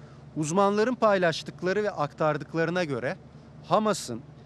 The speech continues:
yedi Ekim iki bin yirmi üçte başlattığı saldırıdan İsrail gibi teknolojik ve istihbarat toplama kabiliyeti üst düzeyde olan bir devletin habersiz olması olasılık dahilinde bile değil.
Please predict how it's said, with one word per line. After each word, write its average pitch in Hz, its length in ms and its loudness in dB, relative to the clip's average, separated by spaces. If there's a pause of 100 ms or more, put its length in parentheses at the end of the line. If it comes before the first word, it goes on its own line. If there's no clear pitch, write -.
(200)
yedi 156 300 -2
Ekim 165 380 -4
iki - 220 -8
bin 170 100 -2
yirmi 165 300 -4
üçte 202 300 -4
başlattığı 135 600 -4
saldırıdan 131 800 -4 (760)
İsrail 190 600 0
gibi 120 240 -8
teknolojik 151 880 -6 (300)
ve 160 160 -6
istihbarat 151 840 -2
toplama 165 440 -2
kabiliyeti 127 880 -4 (560)
üst 240 260 -4 (100)
düzeyde 156 460 0
olan 139 480 -2
bir 120 220 -6
devletin 175 580 -2 (440)
habersiz 180 560 0
olması 170 600 -2 (380)
olasılık 175 640 -4
dahilinde 127 640 -2
bile 135 220 -4
değil. 101 200 -6